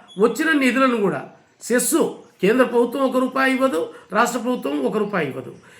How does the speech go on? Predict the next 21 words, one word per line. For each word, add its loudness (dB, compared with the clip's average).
ఎవరైతే 6
కార్మికుల 2
కష్టార్జితం 0
ఉందో 0
దాంట్లో 4
నుంచి 0
సెస్ 0
వసూలు -2
చేసి 0
వారికి 4
ఖర్చు 0
పెట్టాలి. -4
కానీ 2
డైవర్ట్ 2
చేయడం 2
అనేది 2
జరుగుతూ -2
ఉంది. -4
వాళ్ళ 0
ఇష్టానుసారం 0
ప్రభుత్వాలు -2